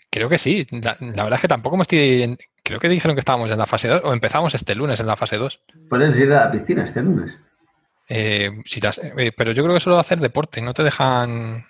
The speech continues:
Speaker 1: en plan descanso.
Speaker 2: Con, con el cubata no puedes ir a la piscina, ¿no?
Speaker 1: No, no, además qué asco. Uy.
Speaker 2: Es raro, sí, sí. <laughs> Yo nunca lo haría eso.
Speaker 1: Me he be-, si me he bebido en toda la,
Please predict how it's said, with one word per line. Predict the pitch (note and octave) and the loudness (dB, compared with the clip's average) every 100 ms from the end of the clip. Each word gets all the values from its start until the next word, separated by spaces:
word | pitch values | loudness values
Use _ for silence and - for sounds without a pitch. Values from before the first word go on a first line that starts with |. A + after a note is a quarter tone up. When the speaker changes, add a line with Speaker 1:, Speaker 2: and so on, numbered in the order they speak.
| _ _ | _ _
Speaker 1:
en | B2 A#2 | -8 -2
plan | A#2+ A2+ A2 G#2+ G#2 G#2 G#2 A2 - _ _ _ _ _ _ - | 0 2 2 0 -2 -8 -12 -16 -20 _ _ _ _ _ _ -10
descanso. | A2+ - B2 A#2+ | -6 0 0 0
Speaker 2:
Con, | - | 0
con | C3 B2 | 2 2
el | A#2 | 2
cubata | A#2 A#2+ D#3 | 2 2 2
no | C3 G#2 | 2 0
puedes | E2 D2+ | -2 -4
ir | E2+ | -4
a | - | -6
la | - | -8
piscina, | - A2 G#2+ G2+ | -12 -10 -8 -8
¿no? | D3+ - | -10 -10
Speaker 1:
No, | A#2 A2+ - | -8 -8 -6
no, | A2 | 0
además | G#2 F#2+ F#2 | 0 0 -2
qué | G2 | -2
asco. | G2+ - G#2 - | -2 -6 -12 -12
Uy. | G#2+ - _ _ _ _ | -14 -14 _ _ _ _
Speaker 2:
Es | A2 C#3+ | -8 -6
raro, | D3 - - - - | -6 -8 -16 -20 -16
sí, | - | -6
sí. | |
<laughs> | D3 C3 D#3 - D#3+ - _ _ _ _ _ _ _ _ _ | -6 -4 -6 -6 -10 -12 _ _ _ _ _ _ _ _ _
Yo | - G#2+ | -2 0
nunca | G#2+ A2+ | 0 0
lo | F#2+ | -2
haría | F#2 G#2+ - | -2 -6 -6
eso. | - - _ _ _ | -10 -18 _ _ _
Speaker 1:
Me | A#2+ | -2
he | |
be-, | C3+ C3 | -2 -4
si | B2+ | 2
me | C#3 | 2
he | |
bebido | C3+ C3+ | 4 4
en | B2+ | 4
toda | B2+ A#2+ | 4 4
la, | A#2+ A2+ A#2 A#2+ | 4 2 0 -4